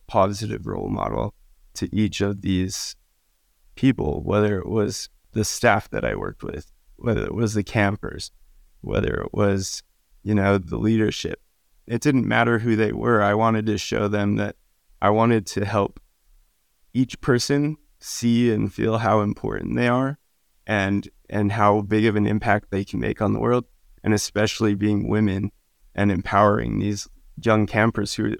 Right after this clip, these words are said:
are the future. They, like, they are, because Camp White Casita is, you know, a pretty high profile camp. A ton of people Google it. They see that, "Oh, that's where Obama's kids went,"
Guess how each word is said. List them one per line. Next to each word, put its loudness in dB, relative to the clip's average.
are 2
the -6
future. 0
They, 0
like, -2
they 0
are, 0
because -6
Camp -2
White -4
Casita -2
is, -4
you -2
know, -2
a -8
pretty 0
high 2
profile -4
camp. -6
A -8
ton -2
of -2
people -4
Google 0
it. -2
They 0
see -2
that, -2
"Oh, 0
that's 0
where 0
Obama's 2
kids -4
went," -2